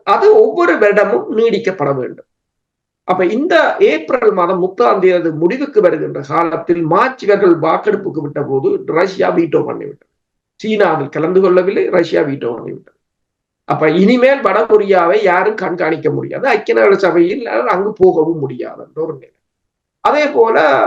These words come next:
அஹ், வடகொரியா மீதான பொருளாதார தடைகள் இருக்கின்றன, எரிபொருள், உணவு ஒன்று எதுவும் அனுப்ப முடியாது. இதெல்லாத்தையும் இப்போது அவர்கள் மீறிவிட்டார்கள். இப்போது தாராளமாக எரிபொருட்கள் போகின்றது, தாராளமாக உணவுகள் அனுப்பப்படுகின்றது, வர்த்தகம் மேற்கொள்ளப்படுகின்றது என்று சொல்லி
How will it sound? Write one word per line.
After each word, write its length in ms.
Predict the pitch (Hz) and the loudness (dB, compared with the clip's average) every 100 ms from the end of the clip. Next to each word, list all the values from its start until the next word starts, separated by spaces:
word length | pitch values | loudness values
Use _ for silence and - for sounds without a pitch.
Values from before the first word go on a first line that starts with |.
| - | -2
அஹ், 160 | - 185 | 0 0
வடகொரியா 560 | 185 254 254 233 220 214 208 | 2 2 2 2 2 2 2
மீதான 320 | 202 190 185 180 | 2 2 0 -2
பொருளாதார 580 | - 214 254 226 196 170 | -2 -2 0 0 0 -2
தடைகள் 340 | - 139 143 | -4 -6 -6
இருக்கின்றன, 520 | 151 147 - 151 156 156 | -8 -14 -14 -10 -2 2
எரிபொருள், 580 | 165 220 190 165 165 160 | 2 0 0 2 4 4
உணவு 460 | 170 208 214 170 160 - | 4 4 2 2 2 0
ஒன்று 260 | 165 175 | 0 2
எதுவும் 260 | 180 196 220 | 2 2 0
அனுப்ப 360 | 165 226 226 160 | 0 2 0 -2
முடியாது. 380 | 123 - - 208 | -6 -12 -10 0
இதெல்லாத்தையும் 760 | 254 247 247 247 - 208 214 | 0 0 -2 -2 0 -2 -2
இப்போது 320 | 247 - 190 | -10 -2 2
அவர்கள் 260 | 185 185 196 170 | 2 2 -2 2
மீறிவிட்டார்கள். 680 | 185 165 143 - 95 - _ | 2 2 -2 -10 -18 -20 _
இப்போது 340 | 170 196 196 - | -4 0 0 -2
தாராளமாக 760 | 175 214 220 214 202 185 185 214 | 0 0 2 2 2 0 0 4
எரிபொருட்கள் 600 | 180 175 175 165 175 147 | 2 2 -2 -2 -4 -2
போகின்றது, 480 | 160 151 147 143 196 - _ _ _ | -2 -2 -4 0 -2 -2 _ _ _
தாராளமாக 840 | 175 180 185 214 214 185 190 190 | -2 0 2 4 4 2 0 2
உணவுகள் 520 | 190 180 208 196 180 156 | 2 4 4 2 0 -2
அனுப்பப்படுகின்றது, 720 | 156 - 139 131 139 135 156 202 | -6 -12 -10 -10 -8 -6 -2 0
வர்த்தகம் 520 | 170 - - 214 180 | 0 0 -2 2 2
மேற்கொள்ளப்படுகின்றது 840 | 156 156 143 - 135 131 - 131 120 | 0 0 -2 -2 -8 -10 -12 -12 -14
என்று 180 | 123 _ | -16 _
சொல்லி 360 | 135 139 - | -12 -12 -8